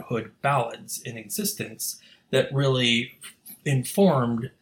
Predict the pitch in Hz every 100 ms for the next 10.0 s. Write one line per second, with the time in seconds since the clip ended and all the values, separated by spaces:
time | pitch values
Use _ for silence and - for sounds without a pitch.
0 | _ _ _ _ 127 123 117 117 - 151
1 | 147 139 127 113 123 127 - - - -
2 | 120 113 117 131 147 131 120 123 110 110
3 | - - 226 120 110 - - - - -
4 | 127 - 117 117 117 _ 139 131 113 -
5 | - 180 - - 123 113 110 110 110 113
6 | - - 175 120 110 131 - _ - -
7 | _ 110 113 - 110 107 - 110 104 110
8 | 110 - _ _ 120 110 - 110 113 117
9 | 127 - 113 110 113 - 165 117 117